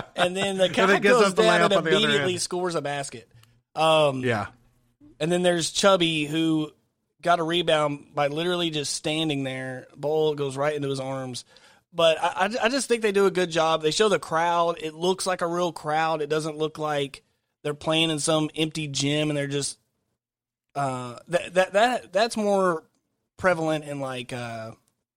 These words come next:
Speaker 1: T V shows, you know, like, uh, Fresh Prince of Bel-Air,
Speaker 2: Yeah.
Speaker 1: when they would do the basketball episodes, and you could tell the court was, like, twenty feet long.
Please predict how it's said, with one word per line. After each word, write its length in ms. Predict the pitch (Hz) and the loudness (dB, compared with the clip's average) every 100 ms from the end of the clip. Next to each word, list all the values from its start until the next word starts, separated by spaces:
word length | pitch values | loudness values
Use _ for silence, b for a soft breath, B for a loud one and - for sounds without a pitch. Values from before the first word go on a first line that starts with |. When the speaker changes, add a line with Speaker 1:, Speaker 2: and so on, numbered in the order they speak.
| _ - | _ -6
Speaker 1:
T 180 | 185 170 | -2 0
V 140 | 165 | 0
shows, 640 | 151 135 123 120 110 - - | 2 0 -2 -8 -8 -8 -6
you 100 | 147 | -2
know, 160 | 147 | 0
like, 220 | 143 131 147 | 0 -2 -6
uh, 160 | 135 | -8
Fresh 240 | - 185 - | 0 2 2
Prince 160 | 185 | -2
of 80 | 156 | 0
Bel-Air, 440 | 143 139 110 147 147 | 2 4 2 2 0
Speaker 2:
Yeah. 20 | |
Speaker 1:
when 160 | 139 135 | 0 -2
they 120 | 139 | -2
would 180 | 143 139 | -4 -4
do 120 | 143 | -4
the 80 | 135 | -4
basketball 720 | 139 135 147 143 147 143 - _ | -6 -6 -6 -4 -2 -4 -10 _
episodes, 680 | 151 151 151 156 160 151 151 - _ _ _ _ - | -8 -4 0 2 2 0 -6 -16 _ _ _ _ -6
and 80 | 160 | -4
you 80 | 160 | -2
could 180 | 151 | -2
tell 360 | 147 156 151 151 | 0 2 2 0
the 140 | 151 | -2
court 340 | 143 165 160 156 | -4 0 0 0
was, 180 | 143 139 | -2 -2
like, 200 | 131 - _ _ _ _ - | -6 -10 _ _ _ _ -14
twenty 320 | - 165 160 | -2 0 0
feet 220 | 156 156 | 0 -2
long. 420 | 139 139 147 156 | -2 -2 0 -2